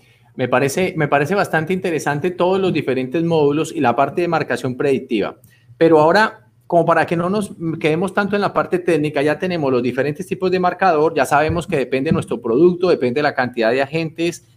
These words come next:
depende de la cantidad de líneas telefónicas o troncales, lo que llamas tú acá, o canales telefónicos, eh, son los que me van a permitir la campaña. Pero vamos, vamos a ver un poquito en el área ahora del contact center.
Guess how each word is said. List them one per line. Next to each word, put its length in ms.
depende 280
de 40
la 120
cantidad 260
de 60
líneas 240
telefónicas 680
o 80
troncales, 540
lo 80
que 100
llamas 320
tú 140
acá, 320
o 140
canales 400
telefónicos, 720
eh, 600
son 180
los 120
que 80
me 80
van 100
a 80
permitir 380
la 120
campaña. 480
Pero 160
vamos, 320
vamos 260
a 60
ver 100
un 80
poquito 680
en 120
el 120
área 300
ahora 640
del 380
contact 380
center. 420